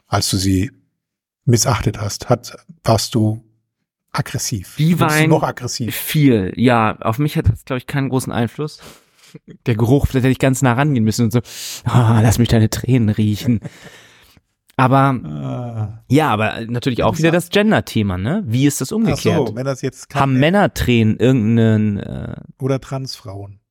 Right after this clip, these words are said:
Speaker 2: haben Männertränen eine Wirkung auf Frauen oder Männertränen eine Wirkung auf andere Männer oder werden dann Männer nur noch aggressiver, wenn sie da, „Du kleiner Waschlappen“, <laughs> wenn sie,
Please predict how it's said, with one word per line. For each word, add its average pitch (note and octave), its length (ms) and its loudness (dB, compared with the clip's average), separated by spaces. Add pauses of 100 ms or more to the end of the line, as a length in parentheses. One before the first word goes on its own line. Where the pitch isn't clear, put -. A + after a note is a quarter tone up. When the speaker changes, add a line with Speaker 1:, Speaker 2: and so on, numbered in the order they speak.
(640)
Speaker 2:
haben B2 160 2
Männertränen C#3+ 500 4
eine A2+ 100 2
Wirkung C3+ 420 2
auf G#2+ 240 0
Frauen C3+ 580 2
oder A2+ 180 4
Männertränen B2 720 2
eine A2 80 4
Wirkung A#2+ 240 2
auf G#2 120 0
andere G#2+ 260 2
Männer A#2 360 4
oder G#2 140 0
werden A#2 200 -4
dann A#2 200 -2
Männer A#2+ 240 -2
nur B2 100 -4
noch A#2+ 240 -4
aggressiver, A2+ 520 0
wenn G#2 120 0
sie G2 140 0
da, F#2 300 -2 (600)
„Du A#2+ 300 -4
kleiner A#2+ 560 0
Waschlappen“, C3 560 4
<laughs> - 960 -2
wenn F3 100 -2
sie, D3 180 0